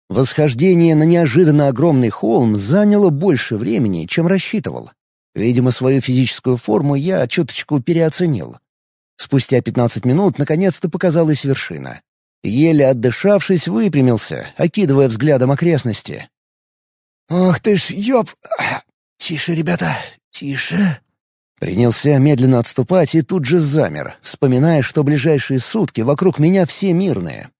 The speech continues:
правда, за исключением других рас, что должны сражаться с человечеством за место под солнцем.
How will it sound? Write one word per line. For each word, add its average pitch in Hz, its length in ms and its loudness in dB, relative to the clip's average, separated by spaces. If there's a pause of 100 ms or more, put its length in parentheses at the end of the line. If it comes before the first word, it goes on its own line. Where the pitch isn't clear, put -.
правда, 123 380 0
за 135 200 4
исключением 143 720 0
других 165 340 -2
рас, 73 380 -8 (100)
что - 240 -6
должны 156 380 2
сражаться 131 540 0
с - 20 0
человечеством 180 800 0
за 175 180 2
место 139 320 0
под 180 180 -4
солнцем. 73 540 -8